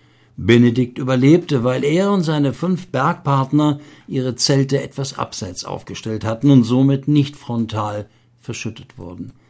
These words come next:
Einer der Überlebenden heißt Glenn Blake. Der konnte nicht schlafen und las deshalb noch in seiner Bibel.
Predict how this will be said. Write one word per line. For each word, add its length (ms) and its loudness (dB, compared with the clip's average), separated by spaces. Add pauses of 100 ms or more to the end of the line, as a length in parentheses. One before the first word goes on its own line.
(440)
Einer 300 4
der 240 4
Überlebenden 800 2
heißt 440 -2
Glenn 420 0
Blake. 540 -6 (160)
Der 220 2
konnte 360 -2
nicht 200 0
schlafen 460 -4
und 180 -6
las 320 -8
deshalb 560 -8 (220)
noch 320 -10
in 120 -8
seiner 280 -10
Bibel. 380 -14